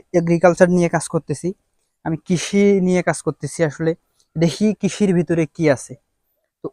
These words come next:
এইটুকুই চিন্তা করে যে, আহ, ইয়া করলাম যে আমি যদি আমার চারপাশটাকে আপনাদেরকে ঘুরে ঘুরে দেখাতে পারি, তাহলে এখানে ক্ষতি কিসে?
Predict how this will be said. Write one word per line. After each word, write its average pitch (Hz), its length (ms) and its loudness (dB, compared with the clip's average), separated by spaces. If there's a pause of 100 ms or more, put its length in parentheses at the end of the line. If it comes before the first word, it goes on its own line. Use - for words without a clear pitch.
(100)
এইটুকুই 196 460 4
চিন্তা 202 340 2
করে 180 500 4
যে, 160 420 0 (240)
আহ, 147 440 2
ইয়া 156 100 2
করলাম 151 420 2
যে 156 160 -2
আমি 165 220 2
যদি 180 240 2 (420)
আমার 165 220 4 (120)
চারপাশটাকে 196 540 2
আপনাদেরকে 175 380 0
ঘুরে 151 220 0
ঘুরে 156 160 0
দেখাতে 151 360 -2
পারি, 143 200 0 (420)
তাহলে 208 140 2
এখানে 190 240 -2
ক্ষতি 202 380 0
কিসে? 120 240 -12